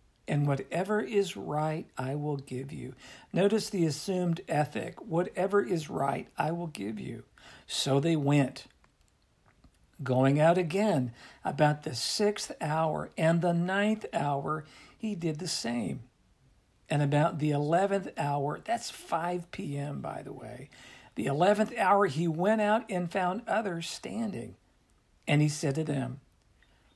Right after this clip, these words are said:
"Why do you stand here idle all day?"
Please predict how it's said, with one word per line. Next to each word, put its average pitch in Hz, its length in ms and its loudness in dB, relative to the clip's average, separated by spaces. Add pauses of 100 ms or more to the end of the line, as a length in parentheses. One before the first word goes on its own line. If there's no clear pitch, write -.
(120)
"Why 160 460 0
do 208 100 -4
you 202 200 -2
stand 202 460 -6
here 175 240 -6
idle 185 360 -6
all 175 260 -4
day?" 165 500 -10